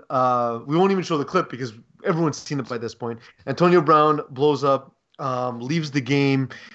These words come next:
uh, pieces out, and then the shitstorm happens. He takes to social media. He drops, uh, a track. He blames Bruce Arians. Bruce Arians blames Antonio Brown. Um,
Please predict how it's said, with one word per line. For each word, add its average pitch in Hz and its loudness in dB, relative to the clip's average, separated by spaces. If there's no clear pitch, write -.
uh, 117 4
pieces 147 -2
out, 131 2
and 127 -4
then 127 0
the 117 -6
shitstorm 123 -6
happens. 120 -4
He 156 -4
takes 147 -6
to 135 -12
social 147 -6
media. 160 6
He 135 -2
drops, 123 -6
uh, 117 -2
a 120 -8
track. 165 2
He 147 -8
blames 131 -4
Bruce 113 -12
Arians. 156 4
Bruce 123 -8
Arians 127 -2
blames 113 -4
Antonio 113 -8
Brown. 165 4
Um, 180 6